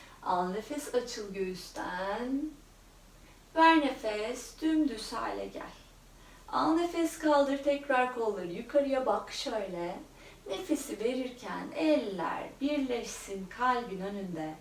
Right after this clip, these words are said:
ve yanlarda rahat. Kalp ritminde bir hızlanma olabilir. Bu çok normal. Gözler kapalıyken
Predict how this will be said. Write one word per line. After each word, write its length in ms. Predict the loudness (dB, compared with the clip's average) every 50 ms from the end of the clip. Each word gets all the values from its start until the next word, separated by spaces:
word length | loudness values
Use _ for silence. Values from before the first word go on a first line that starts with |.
| -16 -20 -20 -18 -12 -8
ve 40 | -4
yanlarda 800 | -4 -2 -2 -2 -2 -2 0 0 0 -2 -4 -6 -6 -6 -8 -8
rahat. 720 | -10 -10 -10 -12 -12 -14 -16 -18 -20 -20 -20 -20 -20 -20 -20 -20 -20 -20 -20 -20 -20 -20 -20 -20 -12 -2
Kalp 360 | 2 2 2 2 2 0 -2
ritminde 540 | -2 -2 0 0 4 4 4 4 4 2 -2
bir 80 | -2
hızlanma 560 | -2 -2 -4 -2 0 2 2 2 2 2 -2
olabilir. 540 | -4 -4 -4 -4 -4 -6 -6 -4 -4 -6 -6 -8 -10
Bu 40 | -10
çok 360 | -6 -6 -6 -6 -6 -8 -6
normal. 440 | -4 -2 -2 -2 -2 -2 -4 -4 -4 -6 -4
Gözler 500 | -2 -2 0 0 0 0 0 0 0 -2
kapalıyken 640 | -4 -6 -6 -6 -8 -8 -8 -8 -10 -12 -12 -14